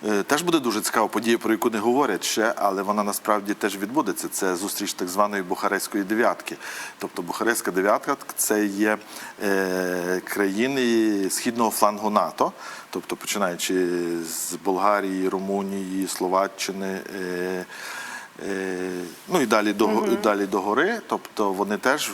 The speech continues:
Speaker 1: е, завтра, е, будуть мати зустріч із Джо Байденом, де вони будуть обговорювати, ну, безпекову ситуацію, може, більше в розрізі нато, але вона сто відсотків,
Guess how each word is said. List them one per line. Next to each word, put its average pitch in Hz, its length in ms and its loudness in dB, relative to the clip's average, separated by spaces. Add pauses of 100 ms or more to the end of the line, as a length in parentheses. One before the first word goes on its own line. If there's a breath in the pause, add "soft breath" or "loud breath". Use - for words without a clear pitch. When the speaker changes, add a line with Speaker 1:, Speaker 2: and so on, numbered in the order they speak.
(120)
Speaker 1:
е, 98 140 4
завтра, 95 640 2
е, 95 160 -2
будуть 92 440 -4
мати 101 280 0
зустріч 95 420 -6
із 101 180 -2
Джо 98 100 -2
Байденом, 120 520 2
де 107 100 2
вони 104 240 -2
будуть 101 320 -2
обговорювати, 98 800 2
ну, 98 100 -2
безпекову 101 640 0
ситуацію, 101 760 0 (340 loud breath)
може, 101 240 2 (200)
більше 104 240 -2
в 95 60 -4
розрізі 107 400 0
нато, 143 460 2
але 95 480 0
вона 98 380 2 (300)
сто - 240 0
відсотків, 123 560 0